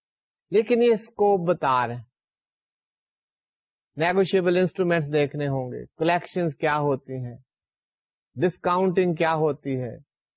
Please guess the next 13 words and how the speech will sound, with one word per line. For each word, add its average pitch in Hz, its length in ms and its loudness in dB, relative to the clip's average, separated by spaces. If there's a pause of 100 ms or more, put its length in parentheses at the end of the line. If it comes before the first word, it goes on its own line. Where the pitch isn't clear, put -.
(200)
ایکسپٹنگ 180 800 -2
کیا 160 240 0
ہوتی 139 440 -2
ہے، 117 100 -6 (960)
ڈرائنگ 165 640 0
کیا 190 200 0
ہوتی 180 340 0
ہے، 165 60 2
کب 185 260 0
آپ 170 140 2
ڈرا 151 360 0
کرتے 143 420 -6
ہیں 127 200 -8